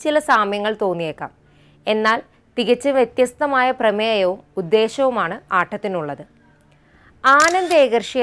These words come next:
എന്ന ബ്രില്യന്റ് ഡയറക്ടറും റൈറ്ററും ചേർന്ന് സൃഷ്ടിച്ചിട്ടുള്ള കഥാപാത്രങ്ങളും അഭിനേതാക്കളുടെ പെർഫോമൻസും മലയാളത്തിലെ ഏറ്റവും മികച്ച പ്രകടനങ്ങളുടെ പട്ടികയിൽ ഉൾപ്പെടും. നാടകക്കാരാണ് ചിത്രത്തിലുള്ളവരെല്ലാം എന്നാണ് അറിയാൻ കഴിഞ്ഞിട്ടുള്ളത്.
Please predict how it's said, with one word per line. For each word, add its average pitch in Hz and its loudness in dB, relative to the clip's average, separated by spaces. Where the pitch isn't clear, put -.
എന്ന 196 -4
ബ്രില്യന്റ് 262 0
ഡയറക്ടറും 190 0
റൈറ്ററും 220 -2
ചേർന്ന് 202 -2
സൃഷ്ടിച്ചിട്ടുള്ള 196 -4
കഥാപാത്രങ്ങളും 180 0
അഭിനേതാക്കളുടെ 262 2
പെർഫോമൻസും 202 -2
മലയാളത്തിലെ 214 2
ഏറ്റവും 285 -2
മികച്ച 220 -4
പ്രകടനങ്ങളുടെ 190 -2
പട്ടികയിൽ 190 -2
ഉൾപ്പെടും. 165 -8
നാടകക്കാരാണ് 320 4
ചിത്രത്തിലുള്ളവരെല്ലാം 220 2
എന്നാണ് 190 -2
അറിയാൻ 180 -2
കഴിഞ്ഞിട്ടുള്ളത്. 160 -8